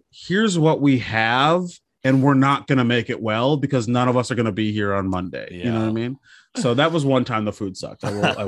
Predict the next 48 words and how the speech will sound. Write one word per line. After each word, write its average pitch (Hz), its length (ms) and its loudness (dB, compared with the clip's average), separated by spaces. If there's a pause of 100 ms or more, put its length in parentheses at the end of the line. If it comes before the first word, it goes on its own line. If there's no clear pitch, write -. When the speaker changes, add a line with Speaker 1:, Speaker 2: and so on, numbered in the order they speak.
Speaker 1:
will 101 80 -6
say - 160 -8
that. - 240 -10 (160)
Speaker 2:
<laughs> - 800 -16 (160)
Speaker 1:
But 95 360 -4 (260)
Speaker 2:
I 113 80 -4
had 160 140 0
Speaker 1:
yeah, - 20 -4
Speaker 2:
my 135 80 2
Speaker 1:
in 147 80 2
Speaker 2:
birthday 151 140 4
Speaker 1:
general, 143 240 4
Speaker 2:
party 113 200 2
Speaker 1:
the 113 60 -2
Speaker 2:
in 107 80 -6
bowling 110 320 -2
Speaker 1:
food. 110 60 -4
Speaker 2:
alleys 104 420 -6
for, 110 140 -10
like, 90 180 -8
six - 260 -10
years 92 220 -8
in 87 80 -12
a 85 80 -10
row. 82 400 -12 (720)
I 104 120 -6
just 110 160 -12
made 101 140 -6
that 104 100 -2
a 98 40 -4
Speaker 1:
Which 143 220 0
Speaker 2:
thing. 139 120 0
I 131 80 4
Speaker 1:
ye-, 131 60 2
Speaker 2:
loved 139 140 0
it. - 20 4
Speaker 1:
which 170 240 4
six 165 300 -2
years? 147 480 2
That's 139 260 0
an 151 60 4
Speaker 2:
Up 185 180 4
Speaker 1:
important 214 180 2
Speaker 2:
until 156 1040 0
Speaker 1:
question. - 120 -20
Speaker 2:
seventeen, 127 580 -6
I 87 80 -10
think. 85 380 -18